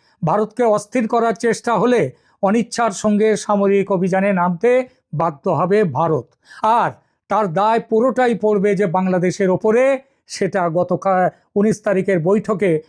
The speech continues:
আর একবার স্পষ্ট করে দিয়েছেন অজিত ডোভাল। এই প্রসঙ্গে ওঠে, উঠেছে দিল্লি বিস্ফোরণ কাণ্ডে বাংলাদেশের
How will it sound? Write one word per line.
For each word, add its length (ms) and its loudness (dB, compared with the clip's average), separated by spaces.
আর 160 0
একবার 300 0
স্পষ্ট 440 -4
করে 220 0
দিয়েছেন 480 2
অজিত 360 -2
ডোভাল। 240 -2
এই 140 2
প্রসঙ্গে 460 2
ওঠে, 260 0
উঠেছে 560 0
দিল্লি 480 2
বিস্ফোরণ 540 0
কাণ্ডে 480 0
বাংলাদেশের 760 0